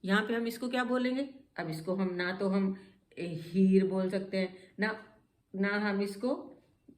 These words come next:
आयर बोल सकते हैं, ना हम इसको हर, हर बोल सकते हैं। ये क्या है? हायर, हायर, हायर, हायर। तो ये हायर में क्या हो गया? बड़े आ की मात्रा आ गई।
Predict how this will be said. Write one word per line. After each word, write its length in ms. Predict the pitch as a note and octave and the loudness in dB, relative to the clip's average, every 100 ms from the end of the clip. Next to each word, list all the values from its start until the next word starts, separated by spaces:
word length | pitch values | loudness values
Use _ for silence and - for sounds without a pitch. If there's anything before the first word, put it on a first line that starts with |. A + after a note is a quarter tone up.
| _ - _ | _ -20 _
आयर 580 | G3+ G3+ G3+ G3+ G#3 G#3+ | 0 4 4 6 4 4
बोल 240 | G3 G3+ G3+ | 2 2 0
सकते 300 | G3 G3 G3 | -2 -4 0
हैं, 340 | F#3+ F#3+ - - | 0 0 -6 -2
ना 180 | G3+ A#3+ | 2 4
हम 220 | B3 A#3 | 2 0
इसको 300 | A#3 - C4+ C#4+ - - _ _ _ _ _ _ _ - | -2 -2 -4 -4 -10 -20 _ _ _ _ _ _ _ -4
हर, 320 | G#3 A3 - - - - | -2 0 -4 -14 -20 -4
हर 140 | G3+ G3 | -2 0
बोल 300 | G3 G#3 G3+ | 2 2 0
सकते 280 | G3+ - | -4 -4
हैं। 200 | F#3+ F#3+ - - | -4 -6 -8 -4
ये 80 | G3+ | 0
क्या 160 | A#3 | 2
है? 160 | B3 B3+ - | 2 -2 -12
हायर, 760 | - F#3+ F#3 F#3 F3 D#3+ D3 - - - - - _ _ - | -8 -2 0 0 0 -2 -4 -8 -16 -20 -20 -20 _ _ -12
हायर, 560 | G3+ F#3+ F#3 E3+ D#3 D#3+ - _ _ _ | -4 -2 -2 -4 -6 -10 -16 _ _ _
हायर, 580 | F#3+ G3 F#3 D#3 - - - _ _ _ - | -2 0 2 -2 -6 -12 -20 _ _ _ -10
हायर। 440 | G3+ G3+ F#3+ - - - - _ _ | -4 0 0 -4 -8 -16 -20 _ _
तो 60 | F#3 | -6
ये 180 | F3+ G#3 G#3 - - | 0 0 0 -6 -2
हायर 380 | G3 A3 B3 | 0 2 0
में 180 | B3+ C#4 | 0 0
क्या 120 | C#4 C#4 | 2 0
हो 80 | |
गया? 120 | C#4 F4+ | 0 -4
बड़े 440 | C4+ E3 D#3+ E3+ | -6 -6 -4 -2
आ 120 | E3+ | -4
की 160 | F3 F#3 | -4 -4
मात्रा 360 | F3+ F3+ F#3+ | -4 -6 -6
आ 120 | F#3 | -6
गई। 120 | F#3 | -6